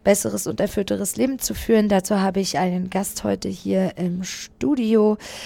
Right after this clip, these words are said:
Susanne Henkel, systemischer Coach. Und Sie können uns auch immer noch gerne besuchen. Äh, ein halbes Stündchen senden wir noch.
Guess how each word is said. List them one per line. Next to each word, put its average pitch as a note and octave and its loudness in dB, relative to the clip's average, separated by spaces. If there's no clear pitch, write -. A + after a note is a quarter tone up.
Susanne F#3+ 0
Henkel, F#3+ 2
systemischer F3+ -4
Coach. C#4 4
Und G#3 4
Sie A#3 0
können G#3+ 2
uns - -6
auch G3+ 0
immer E4+ 2
noch - 0
gerne A#3+ 6
besuchen. A#3+ 0
Äh, B3 2
ein G3 2
halbes A#3+ 4
Stündchen A#3 2
senden G3+ 2
wir A3 2
noch. G#3 4